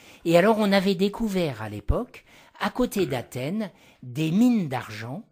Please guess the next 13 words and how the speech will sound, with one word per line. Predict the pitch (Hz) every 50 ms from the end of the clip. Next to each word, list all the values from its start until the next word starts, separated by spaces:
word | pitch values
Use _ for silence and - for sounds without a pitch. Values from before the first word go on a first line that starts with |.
| _ _ _ _ _
les | - 127 131 131
mi-, | 127 139 135 127
les | 120 113 104
fameuses | - - 139 135 139 139 131 113 113
mines | 139 156 175 170 156 131
du | 110 110 107
Laurion, | 104 113 147 - - 113 120 113 104 107 156 226 - _ _ _ - - - - _ - 156
euh, | 147
qui | - - - 170 185 185 165
étaient, | 151 - - 226 240 240 214 180 151 -
euh, | 127 123 117
très | - - 175 185 220 214 202 180
riches. | - - 175 127 - - - - - -